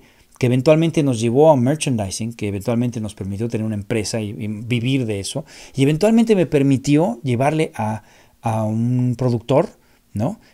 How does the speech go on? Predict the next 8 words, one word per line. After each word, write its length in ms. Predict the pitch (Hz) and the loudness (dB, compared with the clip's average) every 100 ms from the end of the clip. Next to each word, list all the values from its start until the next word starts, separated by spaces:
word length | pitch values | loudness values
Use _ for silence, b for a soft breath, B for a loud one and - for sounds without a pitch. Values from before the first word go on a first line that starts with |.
| _ | _
Este, 840 | 104 95 - - 104 101 98 104 202 - - | -6 -4 -6 -6 -4 -4 -6 -8 -14 -18 -16
que 140 | - - | -14 -6
fue 260 | 107 107 113 | -4 -2 -4
Eckhard 380 | 104 101 107 98 | -4 -4 -4 -2
von 180 | 120 110 | -2 0
Damme, 220 | 131 196 b b b - | -2 -4 b b b -8
la 180 | 110 113 | -6 -2
película. 520 | 147 214 120 87 | 0 0 -2 -6